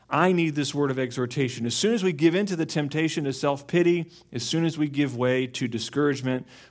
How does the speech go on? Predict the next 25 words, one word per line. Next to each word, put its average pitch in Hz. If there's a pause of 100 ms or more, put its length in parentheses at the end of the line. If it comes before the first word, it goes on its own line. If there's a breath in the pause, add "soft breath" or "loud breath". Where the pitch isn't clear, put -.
we 123
lose 160
something 143
of 131
our 131
spiritual 151
energy 147
and 117
usefulness. 120
It's, - (180 loud breath)
it's 123
zapped 127
from 147
us. - (920 loud breath)
The -
Christian 160
life 120 (440 soft breath)
is 110
a 107
fight. 104 (920)
It's 131
a 117
battle 127
every 117
day, 147